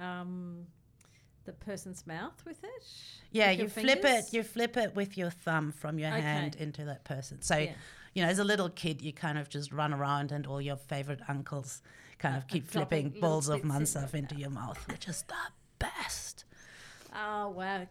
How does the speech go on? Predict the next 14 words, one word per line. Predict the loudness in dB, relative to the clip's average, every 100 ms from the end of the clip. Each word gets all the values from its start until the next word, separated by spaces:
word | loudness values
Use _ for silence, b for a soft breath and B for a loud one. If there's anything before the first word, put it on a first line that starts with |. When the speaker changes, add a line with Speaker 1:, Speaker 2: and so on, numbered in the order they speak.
| -6
Speaker 1:
'Cause, | -4 -4 -2
um, | 0 0 -2
that | -4
etiquette's | -2 -6 -6 -8 -6
really | -6 -6
interesting, | -6 -8 -10 -8
isn't | -6 -4
it? | -6 -4
So | -4
for | -2
that | -4 -4 -6
to |
sort | -6 -4
of, | -4